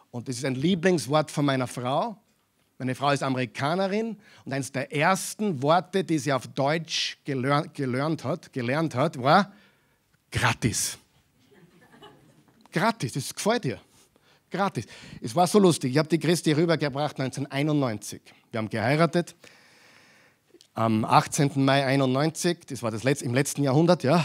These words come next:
äh, nur so nebenbei. Und dann sind wir drei,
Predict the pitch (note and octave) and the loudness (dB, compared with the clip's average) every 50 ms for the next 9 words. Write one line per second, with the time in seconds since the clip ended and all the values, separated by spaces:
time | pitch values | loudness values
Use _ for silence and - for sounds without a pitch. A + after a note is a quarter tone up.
0 | - - - C3+ B2+ B2 B2 C#3+ - C3+ C3 C#3+ C#3 C#3 D3 B2+ C#3+ D3+ F3 E3+ | 0 -2 0 0 2 2 2 0 0 2 2 2 4 4 4 6 6 6 6 4
1 | - - - _ _ _ _ _ _ _ _ _ _ _ _ _ _ _ _ _ | 2 -2 -10 _ _ _ _ _ _ _ _ _ _ _ _ _ _ _ _ _
2 | _ _ _ _ _ _ _ _ - E3 F3 D3 D3+ F#3+ A#3+ B3+ B3+ G3+ - G#3+ | _ _ _ _ _ _ _ _ -2 0 4 8 8 8 8 6 4 4 4 4
3 | A3 F3+ E3 G#3 A3 G#3+ G#3+ - - D#3 D3+ F3+ G#3+ | 4 4 4 4 2 2 2 0 0 4 4 4 4